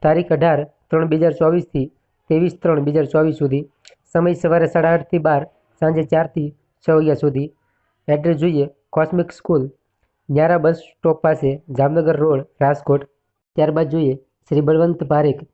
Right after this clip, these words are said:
એજ્યુકેશન ટ્રસ્ટ સંચાલિત શ્રી પારેખ એન્જિનિયરિંગ કોલેજમાં જગ્યાઓ બહાર પડેલી છે. જગ્યાની વાત કરીએ તો પ્રિન્સિપલ,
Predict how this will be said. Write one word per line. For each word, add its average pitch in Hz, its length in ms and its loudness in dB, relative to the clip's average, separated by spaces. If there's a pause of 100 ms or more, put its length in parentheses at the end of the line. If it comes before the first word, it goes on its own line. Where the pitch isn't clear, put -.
(240)
એજ્યુકેશન 160 520 -4
ટ્રસ્ટ 151 360 -4
સંચાલિત 143 560 -2 (380)
શ્રી 143 120 -2
પારેખ 151 420 -2
એન્જિનિયરિંગ 151 540 -4
કોલેજમાં 139 540 -2 (800)
જગ્યાઓ 147 300 0
બહાર 143 180 0
પડેલી 135 360 0
છે. 131 180 -6 (500)
જગ્યાની 156 260 0
વાત 151 220 0
કરીએ 147 280 0 (320)
તો 143 80 -6
પ્રિન્સિપલ, 143 640 -4